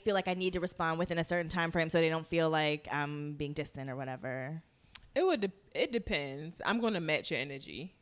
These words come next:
Speaker 2: So if I feel like you aren't responding right back to me, then thou shall not text you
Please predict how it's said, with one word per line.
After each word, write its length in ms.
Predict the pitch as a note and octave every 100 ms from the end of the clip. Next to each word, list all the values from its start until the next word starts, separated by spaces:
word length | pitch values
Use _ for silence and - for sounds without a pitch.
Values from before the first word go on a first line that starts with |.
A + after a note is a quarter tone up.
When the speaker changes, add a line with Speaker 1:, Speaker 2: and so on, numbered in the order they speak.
| -
Speaker 2:
So 440 | - F3 E3 D3+
if 180 | C3 -
I 160 | E3+ G3
feel 240 | A3+ G#3
like 600 | F#3+ F#3 F#3 F3 - - -
you 600 | E3 E3 F3 F#3+ G3+ F#3+
aren't 540 | D#3+ F#3+ G3+ G3+ -
responding 840 | E3+ F#3+ - G3+ G#3 G3 G3 F#3 D#3 D#3
right 240 | E3+ F#3+
back 240 | G3 F#3 -
to 80 |
me, 420 | G3+ G#3+ A3+ A#3 - - - -
then 160 | F3
thou 180 | F3+ F3
shall 180 | F3+ F3
not 280 | E3+ D#3+ -
text 380 | F#3+ D#3 - -
you 320 | C#3 C#3